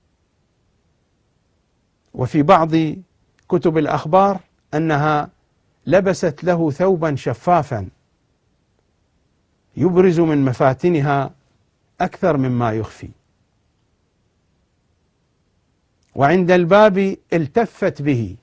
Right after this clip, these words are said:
وقد ترشفها، أخذ يترشفها. هناك تفاصيل أخرى لا أريد الإشارة إليها.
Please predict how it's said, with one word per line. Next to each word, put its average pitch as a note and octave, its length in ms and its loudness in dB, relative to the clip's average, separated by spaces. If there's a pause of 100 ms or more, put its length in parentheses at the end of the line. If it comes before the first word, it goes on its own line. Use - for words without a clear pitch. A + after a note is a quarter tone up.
وقد C#3 340 -4
ترشفها، D3 840 -2 (440)
أخذ E3 300 -4
يترشفها. B2+ 960 -2 (2000)
هناك A3 240 4
تفاصيل G3+ 540 2
أخرى E3 340 2
لا F3 220 2
أريد D3 200 -2
الإشارة A#2+ 460 -4
إليها. G2+ 460 -10